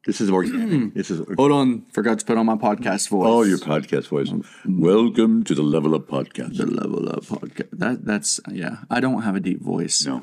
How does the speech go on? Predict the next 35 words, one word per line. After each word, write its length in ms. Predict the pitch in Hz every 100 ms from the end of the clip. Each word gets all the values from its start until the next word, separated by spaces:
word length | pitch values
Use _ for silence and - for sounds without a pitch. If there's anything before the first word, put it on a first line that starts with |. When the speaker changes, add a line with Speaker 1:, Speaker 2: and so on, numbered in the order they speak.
| -
Speaker 2:
I 100 | 123
will 220 | 131 135
say 200 | - 120
I'm 140 | 107
envy 300 | 90 95 90 85
of 100 | 82
your 140 | 92
voice. 420 | 87 82 - - -
Speaker 1:
Thank 240 | 80 -
you. 120 | 64 - _ - - _ _ -
Speaker 2:
I'm 240 | 85 87
very 200 | 90 90
Speaker 1:
God 180 | 80 78
gave 120 | 71
it 20 |
Speaker 2:
envious. 180 | 71 -
Speaker 1:
to 60 | 65
me, 140 | 69
so 300 | - - - -
Speaker 2:
I 60 |
mean, 160 | 113 110
he 160 | 131 131
could 160 | 131
Speaker 1:
I'm 80 | 110
Speaker 2:
literally 280 | 107 104 98 87 -
Speaker 1:
grateful. 460 | 113 - - -
Speaker 2:
be 120 | 104 104
on 140 | 98
a 60 | 98
radio 380 | 101 113 90 -
show 220 | - 92
and, 180 | 98 - - - - - - -
and 180 | 101 82
Speaker 1:
He 60 | -
could. 320 | 101 143